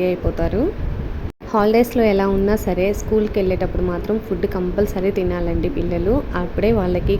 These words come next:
కొంచెం యాక్టివ్గా ఉంటారు క్లాస్లో. ఆనియన్ దోశ అయితే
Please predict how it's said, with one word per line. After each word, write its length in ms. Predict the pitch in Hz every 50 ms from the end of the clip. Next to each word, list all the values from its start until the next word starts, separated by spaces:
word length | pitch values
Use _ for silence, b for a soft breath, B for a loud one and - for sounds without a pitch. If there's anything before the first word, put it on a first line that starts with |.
| - 196
కొంచెం 320 | 185 185 180 - 185 180 185 190 B B B B B B 175
యాక్టివ్గా 360 | 185 - - 220 202 208 208 202 196 185
ఉంటారు 300 | 180 175 175 170 180 185 -
క్లాస్లో. 460 | 180 170 170 170 - - 185 170 175 214 294 - - - - - - - - - - - - - - - - - - - - B B B B B B B - 190
ఆనియన్ 320 | 196 202 214 226 233 233 220
దోశ 140 | 214 214 - 208
అయితే 160 | 185 - 220